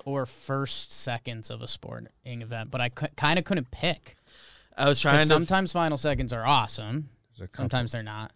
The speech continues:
Speaker 3: There's a
Speaker 1: The
Speaker 2: Last
Speaker 1: first,
Speaker 2: night's were good.
Speaker 1: the first second is always, like, yeah.
Speaker 2: Let's go.
Speaker 1: Like, even when they start, like, a soccer match and they just do kickoff, the crowd's going nuts, like,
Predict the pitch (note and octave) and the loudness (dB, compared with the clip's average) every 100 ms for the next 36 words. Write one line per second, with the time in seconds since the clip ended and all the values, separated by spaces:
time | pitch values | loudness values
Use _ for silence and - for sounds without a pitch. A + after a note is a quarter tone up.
0 | _ - G#2 G#2+ F3 B2+ A3+ C#4 C3 C3+ | _ -6 -2 0 4 6 6 6 4 2
1 | C3 G#2 G#2 A2 D3+ C#3 - G3+ C4 - | -2 -4 -6 -6 -8 -6 2 2 2 0
2 | D3+ A#2+ A#2+ A#2+ A#2+ C3+ B2+ B2 A#2+ A#2 | 0 -2 -6 -6 -2 0 0 -2 -6 -8
3 | - _ _ _ - A#2+ A2 - - _ | -14 _ _ _ -8 -6 -6 -10 -16 _
4 | _ _ _ C3 E3+ D#3 A#2+ - G#2+ - | _ _ _ 0 4 4 2 -6 -10 -12
5 | - _ - D#3 G3+ G#3 G3+ F3 - F3+ | -16 _ -2 0 2 2 2 2 2 2
6 | E3+ E3 - D3 C3 A#2 - D#3+ D3 - | 4 2 -2 -8 -6 -4 -2 2 2 0
7 | D3+ B2 A2+ - B2+ A2+ C3 C3+ C3+ A2+ | -4 -2 -4 -6 -6 -4 -4 -4 -6 -8
8 | - C#3 B2+ A2 - B2+ - C#3 C#3 C3+ | -4 -4 -4 -10 -12 -16 -10 0 2 2
9 | C3 - C3 B2+ B2+ B2+ B2+ B2 A#2+ - | 0 -2 -6 -6 -6 -6 -4 -4 -6 -8
10 | - A#2+ - - | -12 -12 -14 -16